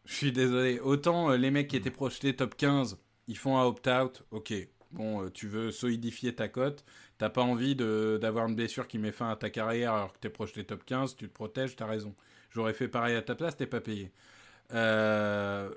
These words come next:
je, il y a, il y a d'autres joueurs qui ont eu des, des vraies raisons, euh, intimes comme Kenneth Gainwell et qui, qui, où ça s'explique.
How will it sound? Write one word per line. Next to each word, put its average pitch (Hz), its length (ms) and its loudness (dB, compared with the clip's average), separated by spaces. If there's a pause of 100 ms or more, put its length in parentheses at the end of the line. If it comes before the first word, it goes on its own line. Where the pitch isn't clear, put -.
(100)
je, 113 760 0
il 117 80 -6
y 123 80 2
a, 127 100 0
il 123 80 -4
y 123 80 2
a 127 60 4
d'autres 131 240 0
joueurs 139 320 2
qui - 80 -10
ont 110 60 -2
eu 104 140 -2
des, 104 200 -10
des 107 200 -8
vraies 117 300 -2
raisons, 117 480 -2
euh, 101 560 -4 (100)
intimes 120 360 -2
comme 107 220 -4
Kenneth 107 360 -4
Gainwell 113 460 -4
et 101 180 -6 (260)
qui, - 380 -20
qui, 98 320 -16
où 101 40 -14
ça 107 180 -8
s'explique. 147 600 -10